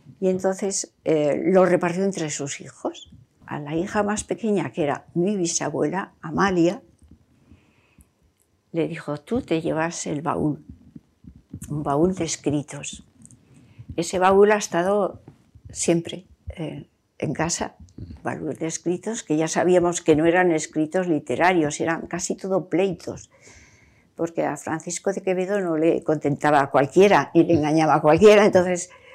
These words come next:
peleaba, litigaba, hacía lo que fuera, hasta conseguir lo que él le parecía que era justo y honrado. Entonces tuvo muchos problemas con fincas, mientras él estuvo en la cárcel aquí en León,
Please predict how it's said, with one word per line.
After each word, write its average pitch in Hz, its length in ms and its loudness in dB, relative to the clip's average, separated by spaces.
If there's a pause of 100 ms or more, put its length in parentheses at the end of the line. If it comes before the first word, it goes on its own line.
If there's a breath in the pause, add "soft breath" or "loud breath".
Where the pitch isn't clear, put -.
(300 soft breath)
peleaba, 165 960 8 (640)
litigaba, 175 960 6 (100)
hacía 175 380 6
lo 180 140 8
que 202 100 10
fuera, 202 580 8 (440 loud breath)
hasta 165 400 0
conseguir 170 720 2
lo 220 140 4
que - 80 2
él 165 100 8
le 165 80 4
parecía 233 480 2
que 233 120 -4
era 220 180 0
justo 277 480 -4
y 220 100 0
honrado. 160 420 -2 (1000 loud breath)
Entonces 208 340 -2
tuvo 220 200 8
muchos 208 360 0
problemas 165 600 2
con 147 220 0
fincas, 214 540 0
mientras 156 380 -4
él 170 120 0
estuvo 165 320 -4
en 165 60 0
la 151 120 -2
cárcel 156 360 -6
aquí 151 320 -4
en 151 120 -4
León, 170 340 0